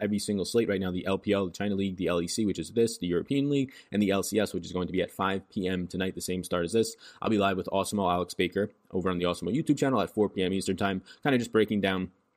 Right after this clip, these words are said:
the L C S slate, taking questions probably, going through it, probably some strategy stacks, all that stuff.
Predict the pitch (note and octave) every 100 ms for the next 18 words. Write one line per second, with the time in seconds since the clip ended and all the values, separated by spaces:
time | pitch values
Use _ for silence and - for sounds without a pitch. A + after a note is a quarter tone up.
0 | _ _ _ _ - A2+ G#2 G2 A2 F#2+
1 | F#2 - F#2+ G#2 G2 G2+ G2 - F#2 -
2 | F#2 F2+ F#2 F#2 - - - G#2 G#2 -
3 | F#2+ F#2+ - F#2 F#2 F#2+ - G2+ F#2 E2+
4 | F2+ - F#2+ F2+ F2+ F#2+ F2+ F2 - E2+